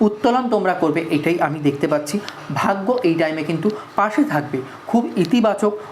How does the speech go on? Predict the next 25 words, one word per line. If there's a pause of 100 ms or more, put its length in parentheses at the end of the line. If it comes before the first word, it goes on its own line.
(100)
বোধ
করবে
কিন্তু
এই
সময়,
বা (100)
ইতিবাচক
কিন্তু
সমস্ত
কাজে
কিন্তু
ফল
লাভ
করবে। (320)
শিক্ষার্থীদের
জন্য
বলবো
এই
সময়টি
কিন্তু (120)
খুব
ভালো, (320)
দুর্দান্ত
কিন্তু
তোমরা